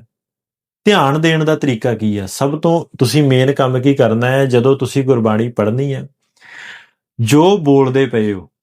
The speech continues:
ਜਿਵੇਂ ਮੰਨ ਲਓ, "ਸਿਮਰੋ ਸਿਮਰ, ਸਿਮਰ ਸੁਖ ਪਾਵੋ, ਕਲ ਕਲੇਸ਼ ਤਨ ਮਾਹੇ ਮਿਟਾਵੋ, ਸਿਮਰੋ ਜਾਸ ਬਿਸੰਬਰ ਏਕੈ, ਨਾਮ ਜਪਤ ਅਗਣਤ ਅਨੇਕੈ।"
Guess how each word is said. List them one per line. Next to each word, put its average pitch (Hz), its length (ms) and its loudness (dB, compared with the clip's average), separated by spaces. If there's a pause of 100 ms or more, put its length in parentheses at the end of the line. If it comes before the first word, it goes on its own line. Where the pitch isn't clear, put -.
(140)
ਜਿਵੇਂ 117 200 -4
ਮੰਨ 120 200 0
ਲਓ, 131 340 0 (640)
"ਸਿਮਰੋ 139 480 2
ਸਿਮਰ, 127 320 -4
ਸਿਮਰ 147 340 -2
ਸੁਖ 135 240 -4
ਪਾਵੋ, 123 420 0
ਕਲ 123 280 0
ਕਲੇਸ਼ 117 460 0
ਤਨ 117 180 -2
ਮਾਹੇ 117 280 0
ਮਿਟਾਵੋ, 117 500 0
ਸਿਮਰੋ 147 440 2
ਜਾਸ 117 360 0
ਬਿਸੰਬਰ 120 640 -2
ਏਕੈ, 123 340 0
ਨਾਮ 117 400 2
ਜਪਤ 113 340 -2 (100)
ਅਗਣਤ 143 460 0
ਅਨੇਕੈ।" 113 460 0